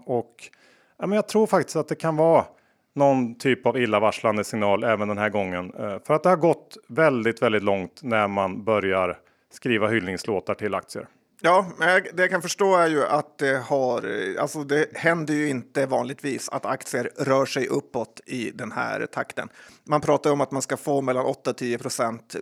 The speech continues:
Speaker 2: på börsen, men att få flera hundra procent, eh, på ett år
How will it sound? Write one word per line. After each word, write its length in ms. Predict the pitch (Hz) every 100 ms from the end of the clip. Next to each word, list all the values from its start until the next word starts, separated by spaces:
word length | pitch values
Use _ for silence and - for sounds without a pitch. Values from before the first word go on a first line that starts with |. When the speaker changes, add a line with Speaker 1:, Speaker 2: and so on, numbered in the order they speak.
| -
Speaker 2:
på 200 | 123 117
börsen, 440 | 113 107 - 104 - - _
men 300 | _ 135 120
att 240 | - 127 -
få 220 | - 139
flera 260 | - 139 127
hundra 420 | 139 131 123 120
procent, 720 | 135 - 135 120 117 - -
eh, 140 | 104
på 340 | 107 - 110 -
ett 340 | 120 - - -
år 280 | 131 113